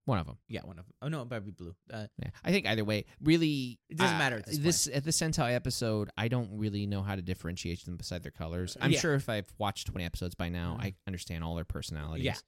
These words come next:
Speaker 1: You can kinda figure the Dino guy's about power or whatever, just 'cause dinosaurs. And
Speaker 2: No, he's about friendship.
Speaker 1: Really?
Speaker 2: Yes.
Speaker 1: Okay.
Speaker 2: <laughs>
Speaker 1: Cool.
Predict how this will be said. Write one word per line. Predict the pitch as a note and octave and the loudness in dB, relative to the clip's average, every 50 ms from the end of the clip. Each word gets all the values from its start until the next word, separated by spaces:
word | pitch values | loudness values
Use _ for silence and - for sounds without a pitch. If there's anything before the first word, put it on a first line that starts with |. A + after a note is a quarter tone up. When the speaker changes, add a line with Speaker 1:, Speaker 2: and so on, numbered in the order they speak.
| _ _ - | _ _ -4
Speaker 1:
You | - B2+ A#2 | -2 0 2
can | |
kinda | - C3+ A#2+ G#2+ | 4 4 2 2
figure | - - A2+ G#2+ F#2 G#2+ G#2+ | 0 0 0 2 4 2 2
the | F#2+ G2 | 2 2
Dino | F#2 G2+ F#2 F#2 F#2+ F#2 F#2 F2+ | 2 2 2 2 2 2 0 0
guy's | - F2+ E2 F2 F2 - | 0 -2 0 0 -2 -2
about | - - E2+ E2+ - - | -2 -2 -2 -2 6 6
power | - - F#2 F2 F2 E2+ E2 E2 E2+ E2 | 6 6 6 -2 -2 -2 0 0 0 0
or | E2+ | -2
whatever, | E2+ D#2+ E2+ E2 D#2+ F2 E2+ | -2 -4 -4 -4 -2 -4 -4
just | F2 F#2 - - | -2 -4 -6 -4
'cause | F2 E2 - | -4 -6 -6
dinosaurs. | - - F2 F2+ E2+ E2+ - - - E2 C#2+ - - - | -6 -6 -6 -6 -6 -6 -6 -6 -6 -8 -8 -10 -10 -14
And | D#2+ - - - - - - | -16 -18 -16 -10 -6 0 2
Speaker 2:
No, | F3 E3 | 2 2
he's | D3+ C#3 G3 G3 | 2 2 -2 -2
about | F3 E3 B2+ - | -2 -4 -4 -6
friendship. | - - D3 C3 C3 A#2+ - - - E2+ - - _ _ - | -6 -4 -4 -4 -4 -4 -6 -8 -10 -10 -12 -16 _ _ 0
Speaker 1:
Really? | - G#4 A4+ A#4+ G4+ - - _ - | 0 4 4 4 2 0 -8 _ -8
Speaker 2:
Yes. | - - C#4+ C#4 C4+ - - - - - - - C#4+ | 2 6 8 8 8 6 0 -6 -4 -4 -4 0 2
Speaker 1:
Okay. | - E4 - - - - A3 A3+ - B3 - | 2 2 2 2 0 0 0 -2 -4 -6 -6
Speaker 2:
<laughs> | - _ - - - - | -6 _ -20 -20 -16 -4
Speaker 1:
Cool. | - - C4+ D#4+ E4+ C#4+ D#3 G2 - - B2+ - | 6 8 10 10 12 10 8 6 4 -2 -8 -10